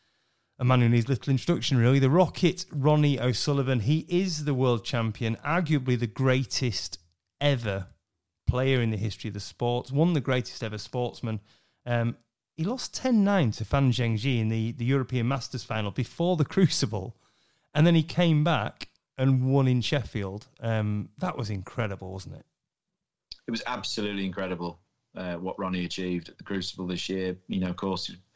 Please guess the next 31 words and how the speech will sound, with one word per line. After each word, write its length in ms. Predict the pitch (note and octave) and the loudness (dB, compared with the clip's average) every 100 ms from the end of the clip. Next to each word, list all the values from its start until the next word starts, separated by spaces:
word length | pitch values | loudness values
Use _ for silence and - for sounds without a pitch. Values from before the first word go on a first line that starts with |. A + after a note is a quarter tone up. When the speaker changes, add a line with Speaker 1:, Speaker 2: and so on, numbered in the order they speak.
| - - - - | -20 -20 -20 -4
Speaker 2:
been 140 | G2 | -2
spoke 320 | F2 G2+ G2 | 0 -2 -2
about 220 | F#2+ F#2+ - | -4 -6 -4
quite 240 | G2 F2+ | -6 -6
a 20 | |
bit. 180 | F2 F#2+ | -6 -8
I 40 | |
think 200 | F2+ G#2+ | -8 -8
he's 80 | F#2 | -8
being 220 | E2+ G2 | -6 -6
followed 300 | F2+ F#2 F#2 | -6 -6 -4
around 280 | F#2 F#2 F#2 | -4 -4 -4
by 140 | F2+ F2+ | -4 -6
a 40 | |
documentary 600 | E2+ - F#2+ F#2+ G2 F#2 | -6 -6 -4 -4 -4 -8
crew. 360 | - G2+ F#2 F2+ - _ _ _ | -6 -2 -2 -4 -10 _ _ _
Um, 320 | F#2 F#2 F#2 F2+ | -8 -4 -2 -2
that's 200 | F#2+ - | -4 -4
gonna 140 | G2+ | -2
be 100 | F2+ | -2
coming 260 | - G2 F#2 | -2 -2 -2
out 240 | F2+ F2 | -2 -6
at 60 | - | -6
some 200 | G2 F#2 | -4 -2
stage. 360 | - F#2 F2+ | -2 -2 -2
That'll 140 | - G2 | -4 -4
be 60 | |
very 280 | F#2 F#2+ F#2+ | -2 -2 0
interesting 480 | F#2 F#2 F2+ - F2+ | -2 -2 -4 -2 -2
to 100 | - | -4
see. 420 | - G2 F2+ F2+ | -4 -2 -2 -4